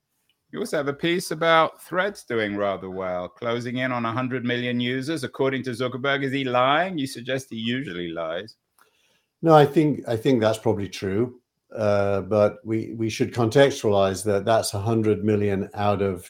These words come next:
Speaker 2: two point seven billion Facebook users. And in the first week it came out,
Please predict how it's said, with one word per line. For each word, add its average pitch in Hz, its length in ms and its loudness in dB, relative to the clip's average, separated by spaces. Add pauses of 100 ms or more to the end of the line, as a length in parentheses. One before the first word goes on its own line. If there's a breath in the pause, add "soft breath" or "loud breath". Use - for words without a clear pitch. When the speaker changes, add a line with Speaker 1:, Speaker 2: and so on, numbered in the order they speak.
(120)
Speaker 2:
two 117 160 -2
point 101 300 -2
seven 92 400 -2
billion 98 380 2
Facebook 104 520 -2
users. 82 500 -6 (720 soft breath)
And 107 400 4 (100)
in 120 140 2
the 110 160 0
first 147 360 10
week 120 240 2
it 104 160 -2
came 107 300 0
out, 95 500 2